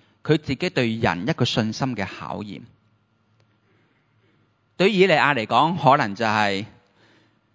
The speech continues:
睇吓神點樣藉住呢個婦人去紀念佢，亦都係睇吓呢個婦人係咪真係信得過。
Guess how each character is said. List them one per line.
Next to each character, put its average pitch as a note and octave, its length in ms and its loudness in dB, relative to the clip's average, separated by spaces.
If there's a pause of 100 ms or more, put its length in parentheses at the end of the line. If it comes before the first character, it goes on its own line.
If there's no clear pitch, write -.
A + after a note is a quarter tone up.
(880)
睇 - 80 -2
吓 E3+ 200 4
神 A2 420 -4 (680)
點 D3+ 120 2
樣 G3 180 2
藉 D3+ 120 0
住 - 220 -6
呢 E3 120 4
個 D3+ 160 0
婦 C3 280 -4
人 A2+ 160 -2
去 G#2+ 120 -4
紀 G#2 300 -4
念 F#2 200 -8
佢， F#2 280 -12 (800)
亦 E3+ 120 4
都 B3+ 120 6
係 G3+ 100 4
睇 E3 300 0
吓 E3+ 380 0 (580)
呢 B3 120 0
個 G#3 100 6
婦 F3 200 0
人 A#2 340 0 (280)
係 E3 120 2
咪 C#3+ 100 -2
真 G3+ 220 -4
係 B2+ 200 -6
信 A#2+ 260 -4
得 C#3+ 80 -6
過。 F#2 340 -4